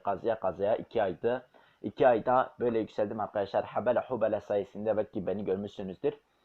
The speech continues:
Her gün canlı yayındayım saat on birde. Herkesi bekleriz. Saz falan çalıyoruz arkadaşlar. Ben böyle zaten,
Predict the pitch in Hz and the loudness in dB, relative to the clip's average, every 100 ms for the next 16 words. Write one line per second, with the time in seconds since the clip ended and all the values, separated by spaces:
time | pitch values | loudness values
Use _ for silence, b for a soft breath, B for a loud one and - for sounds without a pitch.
0 | b b - 151 117 135 120 143 143 127 | b b 0 2 2 0 2 2 2 0
1 | 110 120 120 - 127 135 - 127 117 107 | 2 2 2 6 6 6 2 -2 -2 0
2 | 117 120 135 - 117 131 113 117 120 123 | 0 0 -2 -4 -4 -2 -2 -2 -4 0
3 | 123 117 113 117 120 110 104 104 107 - | 0 2 2 0 2 2 2 2 2 2
4 | 110 117 117 123 123 117 101 101 - 107 | 0 0 2 4 4 4 2 0 -2 -6